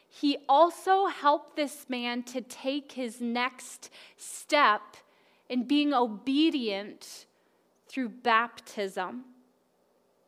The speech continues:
And as soon as the eunuch comes up out of the water, Philip is gone. But it says the eunuch went on his way rejoicing.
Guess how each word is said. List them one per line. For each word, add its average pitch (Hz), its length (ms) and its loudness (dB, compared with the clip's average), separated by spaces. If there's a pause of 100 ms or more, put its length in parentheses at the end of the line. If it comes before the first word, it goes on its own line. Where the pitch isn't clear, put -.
(100)
And 269 160 2
as 294 100 2
soon 359 320 4
as 392 140 2
the 339 100 0
eunuch 320 460 2
comes 277 320 2
up 339 220 8
out 359 180 10
of 285 140 0
the 302 80 2
water, 262 680 6 (600)
Philip 370 360 6
is 247 220 0
gone. 247 600 4 (1300)
But 262 120 4
it 302 120 -2
says 330 320 4
the 330 120 2
eunuch 381 600 4
went 339 260 8
on 302 280 6
his 311 340 -2
way 285 600 2 (540)
rejoicing. 240 1200 -2